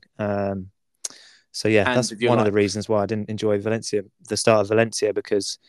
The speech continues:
Speaker 1: the toilet situation was just not fun. Um, so,
Speaker 2: No.
Speaker 1: yeah, that would be one thing I'd change.
Speaker 2: Especially if you're, like, front of the queue and all you can hear is Graham in, in the cubicle in front of you, just pushing out, pushing out his last pre-race shit.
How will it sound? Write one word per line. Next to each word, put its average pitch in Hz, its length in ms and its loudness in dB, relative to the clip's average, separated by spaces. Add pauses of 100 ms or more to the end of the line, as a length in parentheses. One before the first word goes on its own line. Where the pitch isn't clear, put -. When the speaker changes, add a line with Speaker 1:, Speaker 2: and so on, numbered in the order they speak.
(300)
Speaker 1:
the 104 100 -2
toilet 107 320 4
situation 101 520 -4
was 95 100 -8
just - 220 -8
not 104 180 -4
fun. 104 260 0 (320)
Um, 101 380 -2 (480)
so, 101 100 -8
Speaker 2:
No. 107 60 2
Speaker 1:
yeah, 104 140 2 (160)
that 117 120 -4
would 104 80 -4
be 107 100 -2
one 104 160 -2
thing 101 140 -6
I'd 95 120 -8
change. 107 360 -4 (480)
Speaker 2:
Especially - 360 -8
if 110 40 -8
you're, 117 120 -4
like, 113 260 -2
front 117 240 -6
of 107 60 -10
the - 80 -12
queue 101 400 -4 (100)
and 104 100 -10
all 107 120 -6
you 104 100 -8
can 104 240 -10
hear 110 400 -6
is 98 140 -12 (220)
Graham 107 460 -4 (580)
in, 104 260 -2
in 107 100 -8
the 107 80 -10
cubicle 107 420 -6
in 104 80 -8
front 110 240 -4
of 98 100 -10
you, 95 140 -8
just - 240 -16
pushing 107 320 -8
out, 101 240 -6 (760)
pushing - 260 -6
out 104 160 0
his 104 140 -4 (280)
last 107 400 -4
pre-race 104 500 -4 (100)
shit. - 360 -4